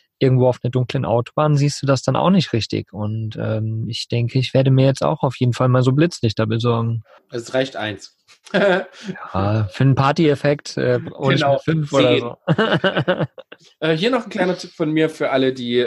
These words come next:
Speaker 2: die Pylonen gerade nicht dabei haben oder vergessen haben, unten bei uns auf den Link zu gehen und diese zu bestellen oder das L-E-D-Licht. Was ich schon häufig gesehen habe, ist tatsächlich auch die übrig gebliebenen Warnwesten zu nutzen.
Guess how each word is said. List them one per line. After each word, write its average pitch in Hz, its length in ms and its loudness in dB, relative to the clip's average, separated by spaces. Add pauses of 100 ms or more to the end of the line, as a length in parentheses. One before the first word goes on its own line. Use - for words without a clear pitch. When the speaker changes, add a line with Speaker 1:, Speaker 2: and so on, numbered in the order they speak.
(160)
Speaker 2:
die 160 100 -10
Pylonen 185 380 2
gerade 175 220 0
nicht 185 180 0
dabei 151 300 2
haben 139 220 0
oder 151 320 -2
vergessen 139 440 -4
haben, 131 200 0
unten 175 320 0
bei 139 140 4
uns 151 200 -2
auf 139 140 -6
den 131 120 -2
Link 175 240 -2
zu 165 140 -2
gehen 143 220 2
und 135 80 -2
diese 147 200 -6
zu 135 140 -12
bestellen 143 460 0
oder 156 320 2
das 135 180 -4
L-E-D-Licht. 131 640 0 (380)
Was 160 180 -2
ich 196 100 -4
schon 165 160 2
häufig 165 300 0
gesehen 143 300 0
habe, 135 180 -2
ist 135 200 -6
tatsächlich 147 460 -2
auch 135 220 -2
die 131 260 -2
übrig 175 420 -4
gebliebenen 143 420 -4
Warnwesten 165 440 0
zu 110 120 -8
nutzen. 139 400 -8